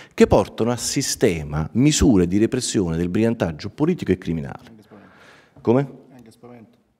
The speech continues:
Speaker 1: Anche, eh, beh, Spavento è il vero regista, cioè, lo, insomma, ovviamente nel libro, eh, sì, come, eh, chi leggerà il libro vedrà che il regista poi era Spavento, il regista di tutte queste cose in Parlamento.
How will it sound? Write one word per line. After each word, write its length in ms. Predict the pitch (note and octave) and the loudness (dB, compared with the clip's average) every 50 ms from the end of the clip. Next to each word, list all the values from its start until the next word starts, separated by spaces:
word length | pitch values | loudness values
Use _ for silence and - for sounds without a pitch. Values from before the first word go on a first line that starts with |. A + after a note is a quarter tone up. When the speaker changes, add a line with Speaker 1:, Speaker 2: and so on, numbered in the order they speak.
| _ _ | _ _
Speaker 1:
Anche, 220 | - C3 A#2 G#2+ A2 | 2 2 4 6 4
eh, 60 | G#2+ | 6
beh, 140 | G2+ G2 E2+ | 6 4 2
Spavento 340 | - - F#2+ A2 A#2+ A2 G2+ | 4 2 4 4 6 6 4
è 20 | |
il 80 | F2 F2 | 2 6
vero 180 | F2 G2 F2 F2 | 6 6 8 8
regista, 380 | F2+ D#2+ E2 D#2+ - - D2+ | 4 4 4 0 2 0 0
cioè, 220 | C#2+ D2+ D2+ D2+ D2+ | 0 2 0 0 0
lo, 260 | D2+ D#2 E2 D#2+ D2+ - | 0 2 2 2 2 2
insomma, 720 | - D#2+ E2 E2 E2 - - E2+ F2+ E2+ D#2+ - - F2+ | 0 2 2 0 -2 -2 2 4 4 4 2 0 -4 -4
ovviamente 480 | F2 F2 - F#2+ F#2+ G2+ G#2 G2+ G2 - | -4 0 2 4 4 6 6 4 4 2
nel 120 | F#2 F#2+ G2 | 2 2 4
libro, 340 | G2 G#2+ G2+ E2+ E2+ F2+ F2+ | 4 4 4 4 4 4 4
eh, 280 | F2 - B1+ E2+ E2 C2 | 4 2 -2 -4 -8 -8
sì, 280 | E2 - - C#2+ - D2+ - - - - - - - - | -10 -8 -8 -8 -8 -8 -14 -18 -20 -20 -20 -20 -20 -14
come, 240 | - E2+ F2+ F2+ F2 | -6 -2 0 0 0
eh, 480 | F2 F2+ E2+ E2 D#2+ C#2 D2+ E2+ D2+ F2+ - - - | 0 0 -2 -2 -4 -2 -2 -2 -4 -4 -8 -12 -6
chi 120 | - G2 | 0 4
leggerà 320 | F#2 F#2 F2 D#2 E2+ F#2 G#2+ | 4 4 6 6 6 6 6
il 80 | A2 | 6
libro 320 | G2 F2+ F#2 F2+ E2 E2+ E2+ | 6 2 0 -2 -2 -2 -2
vedrà 260 | E2+ E2 E2+ E2+ E2 | -2 0 0 0 0
che 120 | E2 D#2+ | -2 -4
il 40 | D2+ | -4
regista 400 | D#2 E2+ D#2+ D2+ D#2+ D2+ - - | -4 -4 -4 -4 -6 -8 -8 -10
poi 140 | - D2 D2 | -10 -10 -10
era 80 | - F2+ | -10 -10
Spavento, 460 | - - D#2 D#2+ F2+ E2 D#2 C#2 C#2+ | -8 -4 0 2 2 2 2 0 -4
il 40 | D2 | -6
regista 240 | - - - - | -6 -6 -2 0
di 60 | D#2+ D#2 | 2 4
tutte 240 | E2 - - E2 | 4 4 4 2
queste 260 | D#2 F2 - - A2 - | 2 2 4 4 4 4
cose 300 | E2 D2+ D2+ D2+ - D#2+ | 4 -2 -4 -4 -4 -4
in 80 | D#2+ | -2
Parlamento. 580 | - E2 D#2 D#2 D#2 D2+ D2+ D2 D2 D#2+ D#2 | -2 -2 -2 -2 -4 -4 -6 -6 -8 -8 -10